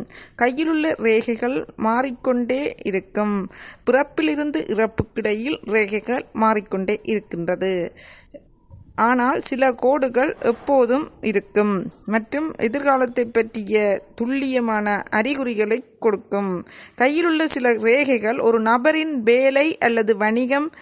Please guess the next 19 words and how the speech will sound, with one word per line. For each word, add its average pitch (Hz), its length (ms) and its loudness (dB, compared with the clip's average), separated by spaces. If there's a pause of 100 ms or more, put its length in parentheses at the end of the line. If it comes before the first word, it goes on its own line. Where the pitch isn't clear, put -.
(380)
பற்றிய 226 440 0
தகவல்களையும் 254 800 0 (160)
வழங்குகின்றன. 196 720 0 (180)
ஒரு 214 180 2
நபர் 233 480 0
வேலை 220 280 2
செய்வரா 226 640 0
இல்லையா, 220 680 0
அவருக்கு 220 520 0
பணம் 254 520 0
வருமா, 214 640 0
கோடீஸ்வர 285 720 0
யோகத்தை 233 400 0
கொடுக்குமென்றா 226 540 0 (500)
பணம் 269 460 0
வரும், 202 260 4
அவரே 226 360 2
உழைத்து 233 460 0
சம்பாதிப்பாரா, 233 800 0